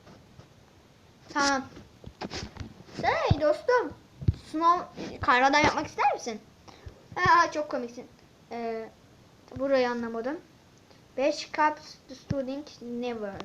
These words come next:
Yes abi. Yes. Bu ne lan? Arkadaşlar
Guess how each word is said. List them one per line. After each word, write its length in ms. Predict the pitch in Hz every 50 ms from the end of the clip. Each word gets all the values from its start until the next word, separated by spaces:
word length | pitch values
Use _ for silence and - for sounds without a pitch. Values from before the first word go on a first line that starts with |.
| - - -
Yes 320 | 202 214 240 240 240 - 226
abi. 360 | 196 160 - - - 214 277
Yes. 420 | 349 415 480 480 480 466 - - - - - _ - - - - - - -
Bu 80 | 302
ne 140 | 302 302 277
lan? 220 | 269 247 247 277 - - - - - - - - - _ - _ - - _ - - - - - - - - - - - - - - - -
Arkadaşlar 480 | 302 311 320 339 403 427 415 440 -